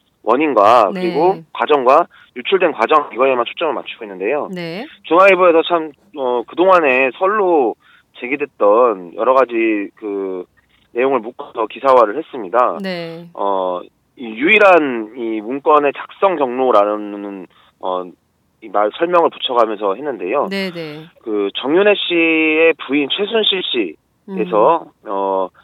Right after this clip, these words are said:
Speaker 1: 이 문건이 어느 정도 파생이 됐다라고
Speaker 2: 음.
Speaker 1: 하는 가정입니다. 이게 검찰이 이 정도로 수사를 취-, 어, 진행을 하고 있다라는 내용입니다.
Speaker 2: 네.
Speaker 1: 그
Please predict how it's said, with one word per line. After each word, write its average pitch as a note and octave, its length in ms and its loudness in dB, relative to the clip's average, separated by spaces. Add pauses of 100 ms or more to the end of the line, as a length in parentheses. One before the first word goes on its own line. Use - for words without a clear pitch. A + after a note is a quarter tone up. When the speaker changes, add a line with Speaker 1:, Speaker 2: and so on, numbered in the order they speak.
(100)
Speaker 1:
이 A2+ 80 -8
문건이 B2 360 0
어느 G#2+ 160 0
정도 G#2+ 180 -6
파생이 E3 320 -4
됐다라고 F#2+ 920 2
Speaker 2:
음. F#2+ 100 -10 (220)
Speaker 1:
하는 C#3+ 180 -6
가정입니다. A#2+ 760 0
이게 G#2 180 -2 (460)
검찰이 C#3 440 0
이 - 20 -4
정도로 D3 600 4
수사를 D3+ 320 0
취-, - 460 -6
어, A2 260 0
진행을 C3+ 320 -2
하고 F#3 140 2
있다라는 A2+ 480 0
내용입니다. F3 480 -6
Speaker 2:
네. E3 100 -10
Speaker 1:
그 G2+ 200 -4